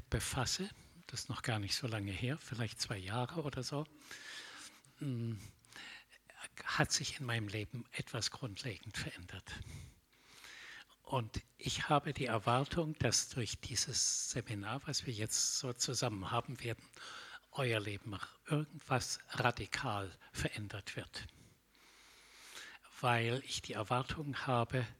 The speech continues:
dass ihr lernt, göttliche Geschenke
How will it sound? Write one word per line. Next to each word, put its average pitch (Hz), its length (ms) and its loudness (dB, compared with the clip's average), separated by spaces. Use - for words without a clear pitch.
dass 123 380 4
ihr 117 200 0
lernt, 117 640 0
göttliche - 480 -2
Geschenke 113 840 -2